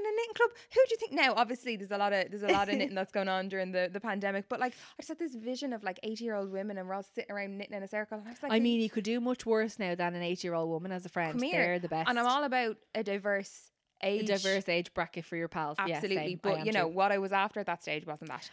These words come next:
Speaker 2: I know what you mean. You do, yeah.
Speaker 1: But
Speaker 2: And, and I do often think that, you know, that advice is kind of, uh,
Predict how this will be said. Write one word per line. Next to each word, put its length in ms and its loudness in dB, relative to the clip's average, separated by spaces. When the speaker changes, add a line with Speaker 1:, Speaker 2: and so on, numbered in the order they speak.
Speaker 2:
I 80 0
know 80 2
what 100 0
you 60 -6
mean. 180 -6
You 140 -2
do, 120 -4
yeah. 220 0
Speaker 1:
But 200 10
Speaker 2:
And, 200 4
and 140 0
I 200 2
do 220 0
often 340 0
think 320 -8
that, 260 -6
you 160 -10
know, 340 -8
that 180 2
advice 680 -4
is 200 -4
kind 320 -6
of, 160 -4
uh, 40 -12